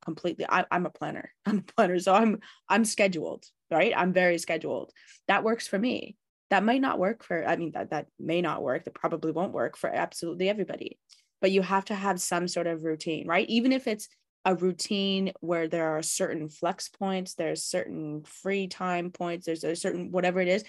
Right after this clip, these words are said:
but there has to be some sort of structure. There has to be some sort of routine there, or it's going to be very difficult, especially for a child who thrives on that. They need to know what it is that's going on. They need to know that they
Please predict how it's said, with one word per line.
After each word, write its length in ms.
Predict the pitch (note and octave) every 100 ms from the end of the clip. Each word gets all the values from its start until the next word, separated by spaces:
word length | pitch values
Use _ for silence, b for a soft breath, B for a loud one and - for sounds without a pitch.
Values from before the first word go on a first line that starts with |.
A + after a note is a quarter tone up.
| B B
but 80 | -
there 100 | F3
has 260 | D#3+ F3+ F#3
to 100 | A3+
be 100 | G#3
some 200 | G#3 F#3+
sort 180 | F#3 F3
of 80 | E3
structure. 520 | - D#3 - - F#3+ _ _ _ _ _
There 100 | G#3+
has 180 | F#3 F#3
to 60 | F#3+
be 100 | F#3
some 180 | F3+ F3+
sort 160 | F3
of 100 | F3
routine 320 | E3+ E3+ F3 E3
there, 240 | E3 - b b _ -
or 220 | G3 F3+
it's 380 | F3+ F3 - - _ _ _ _
going 280 | F#3 F#3 F3+
to 100 | F3+ F#3
be 180 | F#3
very 360 | E3+ F3 E3 D#3+
difficult, 840 | D3+ F#3+ F#3+ F#3+ - D3 C3+ - -
especially 500 | F3 F3 - F3+ G3
for 180 | F#3+ F3
a 100 | D#3
child 580 | D3+ - B3+ F3 E3 E3+ b b _ -
who 340 | F#3 F3 - _ _ _ _ -
thrives 640 | F3+ F3 E3+ F#3 F#3+ F3
on 360 | - D3+ D#3 D#3
that. 280 | - - - _
They 140 | F3
need 260 | F3 F3 F3
to 100 | -
know 340 | F#3 F3 E3 E3
what 260 | D#3+ D#3
it 120 | D#3
is 180 | D#3 D3+
that's 180 | D#3 -
going 300 | - D3+ D3+
on. 240 | D3+ C#3+ C#3
They 80 | D#3
need 180 | D#3+ -
to 80 | E3
know 200 | D#3 D#3
that 180 | D#3+ -
they 360 | D#3+ D#3 D#3